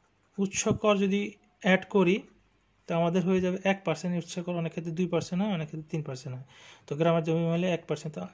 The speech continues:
এক পার্সেন্ট যদি অ্যাড করি, তাহলে আমাদের হচ্ছে নয় পার্সেন্ট। অর্থাৎ লাখে নয় হাজার টাকা, আর দান দলিল লাখে আট হাজার টাকা। তেমন একটা পার্থক্য নেই দান দলিল এবং সাফ কলা দলিলের খরচ।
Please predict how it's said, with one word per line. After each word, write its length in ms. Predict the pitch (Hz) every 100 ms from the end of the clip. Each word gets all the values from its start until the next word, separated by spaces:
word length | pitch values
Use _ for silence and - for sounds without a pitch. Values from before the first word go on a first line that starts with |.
| -
এক 100 | 180 -
পার্সেন্ট 280 | 185 190 196
যদি 100 | 202
অ্যাড 160 | 180 -
করি, 140 | 185
তাহলে 220 | 185 175
আমাদের 220 | 175 170 180
হচ্ছে 220 | 180 190
নয় 240 | 190 202
পার্সেন্ট। 380 | 151 139 - 135 - _ - - - -
অর্থাৎ 200 | 156 214
লাখে 260 | 196 190 214
নয় 180 | 214 202
হাজার 200 | 180 170
টাকা, 220 | 151 131 151
আর 80 | 151
দান 280 | 147 175 185
দলিল 320 | 190 190 185
লাখে 260 | 175 165 202
আট 160 | 180 170
হাজার 200 | 151 147
টাকা। 220 | 135 131 - _ - - -
তেমন 280 | - 220 226
একটা 240 | 214 208 196
পার্থক্য 420 | 196 - 190 175
নেই 220 | 151 123 131 139
দান 260 | 160 156
দলিল 260 | 151 151 151
এবং 160 | 139 156
সাফ 280 | - 156
কলা 220 | - 147 143
দলিলের 360 | 139 135 131
খরচ। 300 | - 139 127